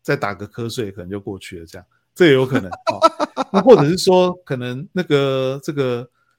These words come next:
Speaker 1: 实体课程它可能会有这个，比如说我这，现在讲这个内容，然后再过了一段时间，这个内容可能就不适用，这样。
Speaker 2: 对啊。
Speaker 1: 就像我们刚刚前面讲的，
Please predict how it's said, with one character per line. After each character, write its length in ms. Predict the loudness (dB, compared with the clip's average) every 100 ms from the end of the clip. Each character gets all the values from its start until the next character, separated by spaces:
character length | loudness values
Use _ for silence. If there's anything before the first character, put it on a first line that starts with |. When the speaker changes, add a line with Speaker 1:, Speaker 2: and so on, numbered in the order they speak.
| _ -10
Speaker 1:
实 180 | -8 -6
体 160 | -8
课 200 | -2 0
程 360 | 0 -4 -10 -14
它 160 | -14 -14
可 140 | -14
能 100 | -10
会 140 | -8
有 340 | -6 -8 -14 -18 _ _ _ _ _ _ -20
这 100 | -14
个， 720 | -12 -12 -14 -16 -18 -20 -20 _
比 100 | -10
如 40 | -4
说 80 | -4
我 80 | -4 -6
这， 160 | -8 -8 _
现 260 | -6 -4 0
在 140 | 0
讲 240 | 0 -6 -10
这 80 | -10
个 80 |
内 200 | -10 -10
容， 220 | -12 -16 _ _ _ _ _
然 120 | -6
后 60 | -2
再 140 | -4
过 280 | 0 2 4
了 300 | 0 -4 -8
一 60 | -6
段 180 | -6
时 160 | -6 -12
间， 340 | -10 -10 -12 -20 _ _ _
这 100 | -10
个 100 | -6
内 140 | -4 -4
容 180 | -6 -12
可 100 | -16
能 180 | -16
就 360 | -10 -8 -8 -10 _ _ _ _ _
不 100 | -10
适 280 | -6 -4 -4
用， 280 | -4 -6 -16 _ _ _ _
这 100 | -2
样。 80 | 4
Speaker 2:
对 100 | 6
啊。 100 | 6
Speaker 1:
就 60 | 2
像 80 | -4
我 40 |
们 160 | -8 -8
刚 100 | -6
刚 80 | -6
前 120 | -8
面 120 | -8
讲 180 | -10
的， 80 | -12